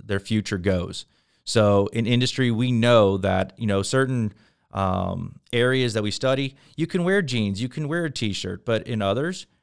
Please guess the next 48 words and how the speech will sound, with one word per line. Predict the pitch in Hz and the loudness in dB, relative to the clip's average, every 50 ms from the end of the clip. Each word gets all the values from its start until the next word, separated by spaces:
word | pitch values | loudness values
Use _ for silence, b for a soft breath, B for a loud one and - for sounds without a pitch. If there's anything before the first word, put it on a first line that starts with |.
| _ _ _ | _ _ _
you | 113 120 | -4 -2
have | 120 120 117 117 120 | 0 2 0 0 0
to | 147 135 | -4 -2
wear | 120 123 127 123 123 127 127 123 - - | 0 2 4 4 4 2 0 -4 -8 -10
a | - 120 | -10 -8
suit, | - - - 170 139 117 98 98 101 | -8 -4 -2 -2 0 0 -2 0 -2
or | 107 | -2
you, | 113 117 117 | -2 0 -2
you | 117 120 110 113 | -2 -4 -4 -2
know, | 113 110 | -2 -2
have | 110 107 | -2 0
business | 113 147 147 143 127 113 - | 0 -2 0 0 -2 -2 -4
attire, | 107 - - 104 92 90 90 87 | -6 -6 -4 -2 -2 -2 -2 -4
depending | 85 - - 156 160 156 | -6 -6 -6 -6 -6 -4
on | 156 151 | -4 -2
what | 139 135 127 - - | -2 -2 -2 -2 -8
you're | 107 | -4
doing. | 98 120 127 113 95 92 98 | -2 0 0 0 -2 -4 -4
What | 101 117 135 147 | -2 0 2 2
are, | 147 151 - | 2 0 0
what | 120 131 147 | -2 -4 -2
is | 135 127 | -4 -4
it | - | -4
that | - 107 - | -6 -6 -6
you're | - 98 | -6 -8
selling? | - - - - 127 127 123 98 87 82 82 - _ _ _ _ _ _ _ _ | -6 -6 -2 0 0 0 0 -2 -6 -8 -14 -18 _ _ _ _ _ _ _ _
So | - - 123 117 117 | -4 0 2 2 2
in | 123 131 | 2 2
our | 160 202 | 2 0
case | 202 - 117 101 101 104 101 - | 0 0 0 0 0 0 -2 -2
is | 110 107 104 104 101 104 98 | -2 0 0 -2 -4 -8 -6
that | 95 104 101 101 101 - b b b b b b b b _ _ _ _ - | -2 0 0 0 0 -4 b b b b b b b b _ _ _ _ -2
we're | 117 139 165 | 0 0 0
structured | - - 143 127 123 - - 113 101 | 2 2 2 2 2 0 -4 -8 -4
based | 101 113 113 120 120 - - | -2 0 0 0 -2 -4 -4
on | 107 104 107 107 104 104 101 101 - - | -2 0 0 2 0 0 -2 -6 -8 -8
the | 98 101 | -4 -2
medical | 104 110 117 117 - - 92 | 0 2 0 0 -2 -4 -8
care. | - - - - - - b b b b | -2 -2 -2 -2 -2 -10 b b b b
So | - - 107 | -6 -4 -4
the | 101 104 | -4 -2
hospitals, | 101 113 110 117 117 - - 117 110 113 110 110 110 110 104 - | 0 0 0 0 0 -2 -4 -2 0 0 2 2 0 0 -2 -4
the | - 98 | -10 -14
clinics, | - - 110 107 101 101 101 98 98 - | -8 -4 -2 -2 0 0 -2 -2 -4 -4
and | 107 98 | -4 -4
everything | 95 95 95 95 110 104 | -2 -4 -4 -4 -2 -2
else. | 101 95 - | -2 -2 -2
So | - 104 90 | -2 -4 -4